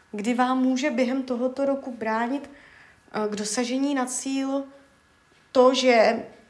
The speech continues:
od toho máte velké očekávání. A když nejste schopná to naplnit, tak se na to vykašlete úplně. A tady je ten princip jako spokojit se s málem, <laughs> udělat půl, nechat věci jenom poloviční, že aj to je lepší než nic, jo?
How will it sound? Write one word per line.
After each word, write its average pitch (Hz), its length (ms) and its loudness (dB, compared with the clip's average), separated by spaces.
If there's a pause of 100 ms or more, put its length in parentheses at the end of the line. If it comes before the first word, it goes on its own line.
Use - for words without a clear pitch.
(100)
od 233 200 -4
toho 262 680 0
máte 233 320 -2
velké 226 360 -2
očekávání. 190 840 -8
A 196 40 -6
když 208 240 -8
nejste 233 280 -6
schopná 240 340 -6
to 196 120 -8
naplnit, 240 340 -4
tak 214 120 -6
se - 120 -12
na 208 40 -8
to 196 140 -6
vykašlete 196 420 -8
úplně. 233 380 -4 (360)
A - 60 0
tady 240 200 2
je 269 80 0
ten 254 200 0
princip 254 380 0
jako 254 380 -2 (840)
spokojit 392 500 4
se 415 160 4
s 427 40 0
málem, 440 580 6 (320)
<laughs> - 300 -16
udělat 320 340 6
půl, 349 680 4 (600)
nechat 330 380 4
věci 339 300 -4
jenom 349 220 0
poloviční, 349 560 2
že 330 100 -2
aj 320 240 0
to 330 180 -2
je 370 140 4
lepší 262 400 0
než 202 260 -6
nic, 196 400 -8
jo? 220 440 -4